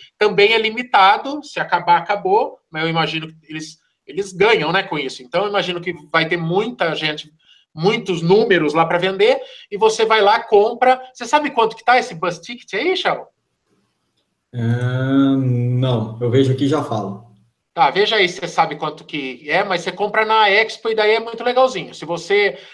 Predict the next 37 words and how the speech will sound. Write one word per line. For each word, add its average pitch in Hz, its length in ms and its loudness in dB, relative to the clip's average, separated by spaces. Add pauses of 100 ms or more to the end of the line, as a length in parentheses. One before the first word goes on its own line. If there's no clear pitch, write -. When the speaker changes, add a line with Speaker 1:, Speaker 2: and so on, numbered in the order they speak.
(160)
Speaker 1:
é, 170 160 2
tá - 160 2
sozinho 185 640 -2
ou 170 80 0
se 165 220 -10
teu 175 160 -2
carro 170 260 2
vai 170 140 -4
ficar 170 160 -2
perto 170 320 -2
do, 165 360 -2 (220)
da 156 80 -6
Charles 175 360 0
Miller, 220 300 -4
você 254 120 -4
pega 233 240 -2
o - 20 -12
busão 233 260 -4
de 247 100 -10
volta. 185 420 -2 (300)
Ah, 285 180 6
e 277 40 2
uma 262 140 2
coisa 285 300 4
muito 277 360 -2
importante 285 640 0
também. 175 240 0
Eu 180 120 -4
tenho 247 160 -4
um 247 40 2
amigo, 208 300 -2
por 196 120 0
exemplo, 196 340 0
o 220 40 -4
Fabrício 202 520 0
Kaminskas, 240 880 -4 (400)
é, 196 720 4